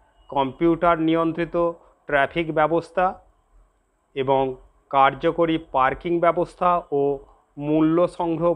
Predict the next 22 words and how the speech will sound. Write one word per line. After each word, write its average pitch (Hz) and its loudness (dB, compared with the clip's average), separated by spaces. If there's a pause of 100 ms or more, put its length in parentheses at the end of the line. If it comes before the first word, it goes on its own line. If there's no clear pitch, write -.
পদ্ধতি 151 -4
থাকবে। 131 -2 (1120)
দুই, 156 2 (560)
পরিবেশ 156 0 (120)
বান্ধব, 147 2 (800)
প্রচলিত 175 0 (120)
বিদ্যুৎ 156 -2
শক্তির 175 -2
ব্যবহার 143 2
যাতে 160 -2 (120)
কম 139 -2
হয় 170 0 (360)
সেরকম 151 -2
প্রযুক্তিবিদ্যা 151 -2
সম্পন্ন 165 0 (460)
স্মার্ট 139 0 (160)
গ্রিড 160 2 (340)
ও 135 -6
স্মার্ট 147 -2 (180)
বিদ্যুতায়ন 151 0
ব্যবস্থা 156 -2
থাকবে। 170 -2